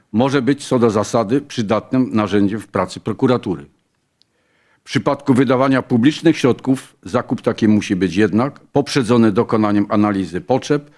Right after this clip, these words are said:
oraz uwzględnieniem najkorzystniejszych warunków zakupu. Niestety,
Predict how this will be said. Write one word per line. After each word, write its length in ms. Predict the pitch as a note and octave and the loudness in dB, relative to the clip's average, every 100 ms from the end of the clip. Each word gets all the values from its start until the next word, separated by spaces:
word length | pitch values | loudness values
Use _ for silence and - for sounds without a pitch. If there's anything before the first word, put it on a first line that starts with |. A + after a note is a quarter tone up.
| _ - | _ -2
oraz 360 | A#2+ A#2 - - _ - | 0 0 -6 -20 _ -2
uwzględnieniem 760 | D#3 A#2+ C3+ A#2 A#2 B2+ A#2+ | 0 2 4 4 4 4 2
najkorzystniejszych 920 | G#2 D3+ D#3 B2 C3 - G#2+ - A2 | 2 2 0 0 0 0 -2 0 -4
warunków 440 | F2+ G2+ F2+ G#2+ G2 | -2 -2 -2 -6 -4
zakupu. 400 | B2+ - A2 - _ _ _ _ _ _ _ _ - | -4 -2 -4 -6 _ _ _ _ _ _ _ _ 0
Niestety, 600 | D#3+ D#3+ B2 G2 F#2+ - | 2 2 0 -2 -4 -6